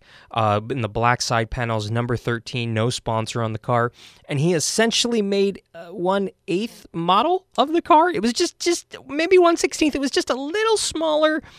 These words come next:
Smokey, he was absolutely crazy, and he definitely lived up to the name of the best damn garage in all of Daytona because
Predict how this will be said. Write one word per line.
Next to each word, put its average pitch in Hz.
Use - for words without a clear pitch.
Smokey, 208
he 214
was 202
absolutely 175
crazy, 147
and 135
he 147
definitely 160
lived 131
up 120
to 139
the 117
name 117
of 107
the 117
best 110
damn 127
garage 113
in 120
all 120
of 110
Daytona 117
because 110